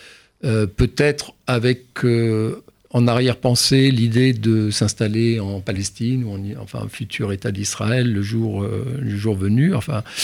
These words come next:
et donc, euh, il, il a fait ses études à partir de mille neuf cent trente-cinq. Et chaque été, il rentrait dans sa famille, passait l'été, euh, il rentrait à Varsovie, retournait à Varsovie, passait l'été en famille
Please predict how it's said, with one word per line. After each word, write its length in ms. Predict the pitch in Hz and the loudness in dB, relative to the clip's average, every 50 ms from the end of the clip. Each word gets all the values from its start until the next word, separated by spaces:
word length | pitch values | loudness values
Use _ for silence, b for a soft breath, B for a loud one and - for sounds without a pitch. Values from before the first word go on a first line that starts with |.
| B B B B - | B B B B -2
et 100 | 113 104 | -2 2
donc, 420 | 113 131 143 139 143 - - - | 4 2 2 2 0 -4 0 2
euh, 360 | 123 123 117 117 117 123 - - - | 4 4 4 4 2 0 0 -2 -2
il, 340 | - 131 120 131 - 262 147 | -2 0 0 -2 -2 0 0
il 140 | 123 117 120 | 2 2 2
a 40 | |
fait 160 | 113 - 143 127 | 2 2 2 2
ses 220 | 110 117 120 127 | 4 4 4 4
études 240 | 113 - - 208 185 | 4 4 4 4 4
à 80 | 131 | 4
partir 320 | - 143 131 - - 143 120 | 2 0 0 0 0 0 2
de 80 | 120 | 2
mille 140 | 123 135 147 | 2 4 2
neuf 140 | 147 127 - | 2 0 0
cent 140 | - 151 143 | 0 0 0
trente-cinq. 540 | - - 127 123 - - 123 120 120 - 139 | 2 2 0 2 2 2 2 2 2 2 0
Et 60 | 127 | 0
chaque 260 | - - 165 160 - | 2 2 0 2 2
été, 400 | 147 127 - - 170 170 240 - B B B B B B _ | 0 0 2 4 4 4 4 2 B B B B B B _
il 120 | 123 120 113 | 0 2 2
rentrait 300 | 120 147 139 - 160 143 | 2 2 2 2 0 2
dans 120 | 139 123 | 2 0
sa 140 | - - 113 | 2 0 0
famille, 460 | - - 113 110 113 123 156 190 185 196 - _ _ _ _ _ _ _ _ _ _ _ _ _ - - - _ | 0 0 0 2 2 2 0 0 -2 -6 -12 _ _ _ _ _ _ _ _ _ _ _ _ _ -20 -20 -4 _
passait 260 | 131 120 - - 139 | 0 0 2 2 2
l'été, 460 | 131 120 107 - - 131 127 139 135 | 2 2 0 2 2 4 4 4 4
euh, 280 | 117 110 110 107 113 117 - - - | 2 0 0 -2 -4 -6 -6 -6 -4
il 120 | 123 113 113 | -2 0 2
rentrait 320 | 104 120 120 - - 117 | 2 2 0 2 2 0
à 40 | 110 | 2
Varsovie, 500 | 107 110 - - - 107 98 113 139 151 | 2 0 -2 -2 -4 -4 -2 0 0 0
retournait 400 | 135 110 110 - - 127 110 117 | 0 0 -2 -2 -2 0 0 2
à 60 | 113 104 | 0 0
Varsovie, 400 | 104 98 - - 101 101 139 156 | -2 -4 -4 -4 -2 -2 -2 -2
passait 280 | - 127 117 - 113 107 | 0 -2 0 0 0 0
l'été 260 | 110 107 - - 127 | 0 0 0 -2 -2
en 80 | 117 | -2
famille 400 | - - 98 95 98 107 120 147 | -2 -2 -2 -2 0 -2 -2 -4